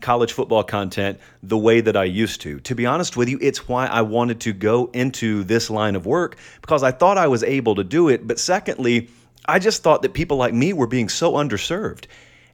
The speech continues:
And when I say people like me, it's synonymous with people like you, because that's really who I identify with. I don't walk into a press box and look around and say, "These are my people." This c-, sounds kinda cheesy, but I'm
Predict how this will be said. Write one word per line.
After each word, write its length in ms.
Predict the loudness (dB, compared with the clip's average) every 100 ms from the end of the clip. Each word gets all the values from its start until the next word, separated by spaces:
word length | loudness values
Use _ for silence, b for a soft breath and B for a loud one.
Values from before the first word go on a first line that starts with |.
| b
And 240 | 0 0 2
when 140 | 0
I 140 | 0 -2
say 180 | -4
people 300 | -4 -4 -2
like 200 | 0 0
me, 320 | 0 0 0 -4 B B
it's 220 | -2 0
synonymous 600 | 0 0 0 -2 -4 -4
with 140 | -4 -4
people 280 | -4 -2
like 260 | 0 -2 -2
you, 260 | -2 -2 -4
because 280 | -6 -4 -2
that's 240 | 0 -2
really 220 | -2 -2 0
who 200 | 0 0
I 120 | 0
identify 560 | -2 0 0 -2 -4
with. 260 | -6 -12 -4
I 80 | 0
don't 180 | 2 4
walk 260 | 4 4 0
into 200 | -4 -6
a 60 |
press 320 | -2 -2 -2
box 360 | -4 -6 -6 -12 B B
and 160 | 0
look 180 | 2 2
around 420 | 0 0 0 -2
and 100 | -4
say, 300 | -2 0 -2 B B
"These 300 | 0 2 2
are 60 | -2
my 180 | -6 -6
people." 400 | -8 -8 -10 -14 b b b
This 200 | -4 -4
c-, 160 | -4 -8
sounds 260 | -6 -6 -4
kinda 180 | -6
cheesy, 340 | -4 -2 -2 -2
but 120 | -2
I'm 160 | -2